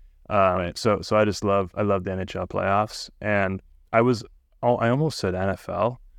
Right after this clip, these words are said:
Speaker 1: 'cause I was trying to remember, like, which playoff games that I, I watched, and once, once our,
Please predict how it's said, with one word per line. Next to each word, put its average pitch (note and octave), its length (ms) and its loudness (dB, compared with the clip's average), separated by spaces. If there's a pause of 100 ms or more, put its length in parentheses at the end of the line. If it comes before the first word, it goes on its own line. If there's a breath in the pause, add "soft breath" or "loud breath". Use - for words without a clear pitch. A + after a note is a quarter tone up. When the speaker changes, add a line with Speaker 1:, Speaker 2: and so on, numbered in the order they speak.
(140)
Speaker 1:
'cause G2 420 -2
I - 80 0
was G#2+ 80 2
trying B2 180 0
to A2 60 2
remember, G2 300 0
like, - 280 -8 (500)
which G2+ 280 -4
playoff F#2 380 -2
games G2+ 300 0
that F#2 340 -2
I, G#2 80 0
I F#2+ 40 0
watched, F#2 500 -2
and F2+ 280 -2
once, G2+ 460 -6
once - 360 -2 (140)
our, G#2 160 2